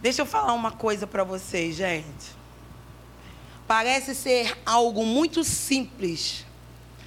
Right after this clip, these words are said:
a definição da palavra atitude. Mas atitude,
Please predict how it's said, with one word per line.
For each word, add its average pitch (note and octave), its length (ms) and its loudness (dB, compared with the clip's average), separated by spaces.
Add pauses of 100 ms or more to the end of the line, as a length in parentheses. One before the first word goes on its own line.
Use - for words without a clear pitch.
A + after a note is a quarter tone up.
(200)
a G3+ 80 4
definição B3 1040 2
da A#3 140 2
palavra G#3+ 720 2
atitude. E3+ 800 -2 (1300)
Mas G#3 400 0 (480)
atitude, G#3 880 0